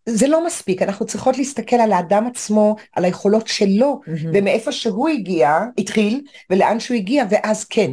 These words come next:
Speaker 1: יש
Speaker 2: כן.
Speaker 1: התקדמות, יש הצלחה.
Speaker 2: כן.
Speaker 1: וזה, זה
Speaker 2: ולא
Speaker 1: יהיה פשוט
Speaker 2: בהשוואה
Speaker 1: בדיוק.
Speaker 2: לאף אחד אחר.
Speaker 1: בדיוק
Speaker 2: ממש
Speaker 1: ככה.
Speaker 2: לא.
Speaker 1: ממש,
Speaker 2: כן.
Speaker 1: ממש. אה, זה נקודה מאוד מאוד
Speaker 2: כן.
Speaker 1: חשובה.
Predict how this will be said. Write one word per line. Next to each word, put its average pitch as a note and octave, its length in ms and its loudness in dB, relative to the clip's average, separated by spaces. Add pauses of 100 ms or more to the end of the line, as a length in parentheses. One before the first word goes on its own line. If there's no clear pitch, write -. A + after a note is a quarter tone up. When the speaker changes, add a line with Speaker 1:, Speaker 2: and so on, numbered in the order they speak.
(140)
Speaker 1:
יש G#3 180 0
Speaker 2:
כן. A#3+ 100 -2
Speaker 1:
התקדמות, F#3+ 360 0
יש F#3+ 160 0
הצלחה. F3 480 -2
Speaker 2:
כן. C3 60 -12 (360)
Speaker 1:
וזה, F#3 420 0
זה F#3 160 -2
Speaker 2:
ולא G3 100 2
Speaker 1:
יהיה A3+ 160 4
פשוט B3 140 -2
Speaker 2:
בהשוואה G#3+ 580 -4 (120)
Speaker 1:
בדיוק. F3 240 -6
Speaker 2:
לאף F3+ 200 -6
אחד F3 260 -6
אחר. C#3+ 380 -6
Speaker 1:
בדיוק D3 320 -6
Speaker 2:
ממש D#3 300 -6
Speaker 1:
ככה. C3+ 120 -12
Speaker 2:
לא. A#2+ 60 -4 (100)
Speaker 1:
ממש, E3 360 0
Speaker 2:
כן. E3 160 -4
Speaker 1:
ממש. C#3 360 -8 (300)
אה, E3+ 180 0
זה D#3+ 240 -2
נקודה E3+ 300 -2
מאוד D#3+ 160 -4
מאוד D#3 140 -6
Speaker 2:
כן. D3+ 80 -8
Speaker 1:
חשובה. C#3 320 -6